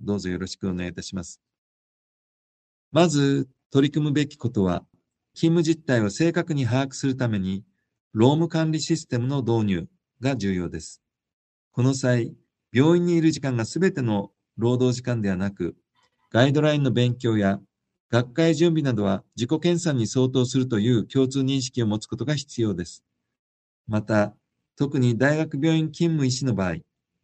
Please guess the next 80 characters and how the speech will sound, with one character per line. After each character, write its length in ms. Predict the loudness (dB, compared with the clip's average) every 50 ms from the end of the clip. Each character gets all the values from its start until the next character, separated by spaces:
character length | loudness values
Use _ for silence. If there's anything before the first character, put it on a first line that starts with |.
| _ _ _ _ _ 0
地 180 | 6 6 6
域 160 | 6 4 0
の 100 | 0 2
医 60 | 2 4
療 180 | 2 2 2
機 140 | -2 -6 -6
関 160 | -4 -2 0
で 100 | 0 -2
勤 200 | -2 -2 -4 -2
務 140 | -2 -2 -4
す 140 | -2 -2 -4
る 80 | -4
兼 240 | -2 -2 -2 -2 0
業 140 | -2 -2 0
が 120 | 0 0
あ 60 | 0 0
る 60 | -2
か 140 | -4 -6 -4
と 100 | -2 -2
思 100 | 0 0
い 60 | 0
ま 100 | -2 -2
す 120 | -4 -2
が、 180 | -2 -2 -2 -4 _ _ _ _ _ _ _ _ _ _
大 260 | 2 2 4 4 4
学 180 | 0 -2 -2 -2
病 260 | -2 0 0 0 0
院 80 | -2 0
で 120 | 0 0
の 240 | 0 0 -2 -4 -6
勤 280 | -6 -6 -4 -4 -4 -4
務 20 |
時 120 | -6 -6
間 200 | -6 -6 -6 -6
と、 360 | -6 -6 -6 -6 -6 -6 -6 -10 _ _ _ _ _ _ _
こ 60 | -4
の 120 | -4 -4
兼 220 | -2 -2 -2 -2 0
業 160 | 0 -2 -2
時 140 | -4 -6 -6
間 180 | -4 -4 -4
の 120 | -2 -4 -2
合 160 | -2 -4 -4
算 320 | -4 -4 -6 -4 -4 -2
が 200 | -2 -4 -4 -4 -8 _
総 240 | -8 -2 -2 0
労 160 | 2 2 0 2
働 180 | 0 -2 -2
時 80 | -2 -4
間 160 | -4 -4 -4
に 80 | -2 -2
な 100 | -4 -4
る 80 | -4
こ 100 | -4 -6
と 100 | -4 -4
を 80 | -6 -4
認 240 | -2 -2 0 0 -2
識 220 | -4 -6 -10 -10
し 80 | -10 -8
て、 280 | _ -4 -4 -4 -6 _ _ _ _ _ _ _ _ _ _
時 140 | -10 -8 -4
間 180 | -4 -2 0
外 200 | 0 0 0 0
勤 160 | -2 -4 -2
務 100 | -2 -2
の 140 | -2 -2 -4
実 160 | -4 -8 -8
態 160 | _ -2 -2 0
を 180 | -2 -2 -4
把 180 | -4 -4 -4 -4
握 100 | -6 -8
す 120 | -6 -4
る 80 | -4 -4
必 200 | -6 -6 -6 -6
要 100 | -4 -2
が 100 | -4 -4
あ 60 | -4
り 100 | -6 -10
ま 100 | -12 -12
す。 180 | -14 -16 -20 _